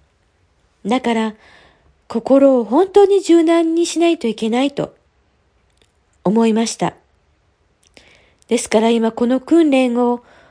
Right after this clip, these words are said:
信じて続けています。ここで今日の御言葉。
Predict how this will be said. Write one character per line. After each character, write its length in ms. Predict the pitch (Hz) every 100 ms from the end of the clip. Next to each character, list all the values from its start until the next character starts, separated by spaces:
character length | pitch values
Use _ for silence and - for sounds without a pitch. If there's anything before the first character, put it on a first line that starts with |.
| _ _
信 440 | - - 269 359
じ 160 | 349 -
て 220 | 170 - _ _ _ -
続 200 | - 180
け 120 | 202
て 120 | 208 208
い 120 | 196
ま 160 | 220
す。 240 | 233 - - _ _ _ _ _ _ _ _ _ _ _ _ _ _ _ _ -
こ 140 | 262
こ 100 | 339
で 280 | 349 370 370 - _ _ -
今 140 | 392
日 60 | 330
の 140 | 226
御 240 | 196 190
言 140 | 226 226
葉。 240 | 220 208